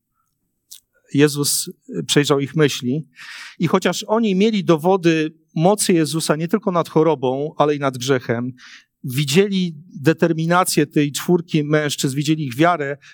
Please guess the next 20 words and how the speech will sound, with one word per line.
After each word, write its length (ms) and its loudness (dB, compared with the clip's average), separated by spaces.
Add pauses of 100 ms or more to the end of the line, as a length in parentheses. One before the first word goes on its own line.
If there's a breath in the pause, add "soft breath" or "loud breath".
tych, 180 2
którzy 180 -4
przynieśli 360 -4
sparaliżowanego, 840 -2 (520 loud breath)
e, 360 2 (120)
widzieli 440 0
niezwykłe 460 0
uzdrowienie, 480 2
które 160 2
dokonało 420 0
się 140 -2
na 100 0
ich 140 0
oczach, 500 0 (2750 loud breath)
to 100 2
chociaż 400 0
słuchali, 1040 -4
to 200 -4
nie 240 -2
usłyszeli. 640 -6